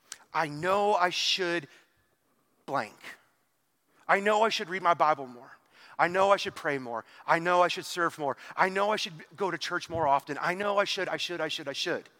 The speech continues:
Over and over and over and over. You know what that is?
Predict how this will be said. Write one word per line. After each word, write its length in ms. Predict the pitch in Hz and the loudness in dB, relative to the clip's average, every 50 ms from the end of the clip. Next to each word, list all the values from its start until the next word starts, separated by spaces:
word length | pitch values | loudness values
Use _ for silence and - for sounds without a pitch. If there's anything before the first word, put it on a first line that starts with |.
| _ - - - - | _ -20 -20 -16 -6
Over 380 | - 190 208 - 226 226 220 214 - - - - | -4 -4 -2 2 2 2 2 2 -2 -14 -12 -10
and 120 | 156 170 - | -10 -8 -4
over 460 | 170 170 185 170 - 185 185 185 165 - - - - | -2 -2 -2 -2 -4 -4 -4 -4 -6 -10 -16 -12 -8
and 140 | 143 143 - - | -8 -8 -6 -4
over 460 | 147 156 156 131 143 160 156 139 - - _ - | -2 -2 -2 -2 -2 -4 -4 -4 -6 -14 _ -8
and 100 | 151 147 | -6 -4
over. 300 | 147 135 135 - 123 113 - - | -4 -4 -4 -6 -8 -12 -12 -12
You 140 | 156 175 | -12 -8
know 120 | 190 208 202 | -6 -4 -4
what 140 | 214 208 - | -2 0 4
that 200 | 202 170 180 180 | 4 4 4 4
is? 380 | 196 208 226 - - - - | 2 -2 -2 -4 -6 -8 -8